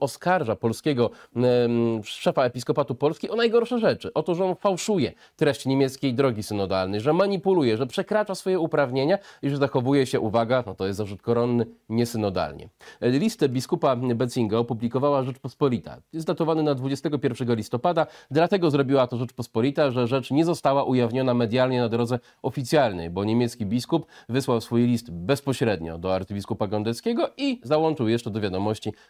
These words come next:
do papieża Franciszka. Kilka wyimków z tego listu, a później opowiem państwu o całym kontekście tego sporu,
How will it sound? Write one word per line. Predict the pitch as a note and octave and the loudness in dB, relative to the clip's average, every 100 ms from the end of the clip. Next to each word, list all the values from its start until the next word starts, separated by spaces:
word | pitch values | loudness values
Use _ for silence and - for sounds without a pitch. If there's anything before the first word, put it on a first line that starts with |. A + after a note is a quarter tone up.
| - | -4
do | A#2 | -2
papieża | A2+ - G2+ G2 | 0 0 -2 -2
Franciszka. | F2+ C3 B2 F2+ - G2 | 0 0 0 -4 -8 -4
Kilka | C4+ A#3 | -2 0
wyimków | C3 D#3 F#3 - A2 | 0 2 0 0 -4
z | |
tego | - G#2 | -2 0
listu, | C3 G3+ D#3+ B2 - | 0 0 0 -2 -4
a | - | -6
później | A#2+ D3+ C#3 | 0 2 2
opowiem | B2 C3+ B2 | 2 2 0
państwu | A#2 A#2+ A#2 A#2 | 0 0 0 -2
o | |
całym | C3 B2 | 0 0
kontekście | A#2 C#3 B2 D#3 - A#2+ | 2 0 0 -2 -4 -4
tego | A#2+ | -4
sporu, | B2 - A#2+ A#2+ | -4 0 2 2